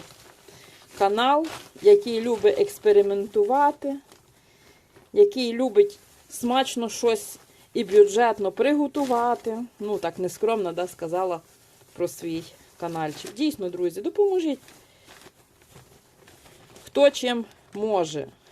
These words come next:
Так, отак трохи подрібничила.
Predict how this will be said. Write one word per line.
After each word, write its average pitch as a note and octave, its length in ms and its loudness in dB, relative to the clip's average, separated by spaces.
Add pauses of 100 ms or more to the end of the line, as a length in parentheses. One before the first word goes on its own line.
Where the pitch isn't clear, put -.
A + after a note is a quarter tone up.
(1800)
Так, E3 160 -8 (840)
отак F#3+ 280 -2
трохи G3 420 -4 (1800)
подрібничила. A3+ 1040 0